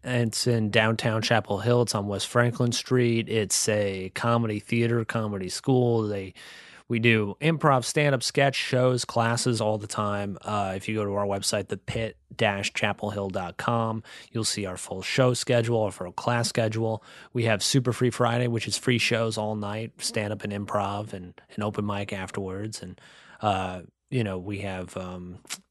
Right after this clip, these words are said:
uh, lots of performance opportunities if you've never tried it or, or wanna just do more of it. It's a cool little hub.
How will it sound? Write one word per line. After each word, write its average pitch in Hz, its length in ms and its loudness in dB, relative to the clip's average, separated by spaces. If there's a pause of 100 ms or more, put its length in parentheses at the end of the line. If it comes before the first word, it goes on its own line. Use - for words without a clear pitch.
(140)
uh, 95 540 -2
lots 120 420 0
of 117 400 0
performance 127 540 2
opportunities 139 720 2
if 104 120 0
you've 104 160 -2
never 110 220 0
tried 113 400 2
it 156 120 2
or, 101 300 -2 (180)
or 107 300 0 (300)
wanna 104 320 0
just - 260 -8
do 107 160 -2
more 101 300 0
of 120 100 0
it. 156 140 -2 (500)
It's - 160 -4
a 123 280 4
cool 147 220 2
little 147 220 2
hub. 143 420 4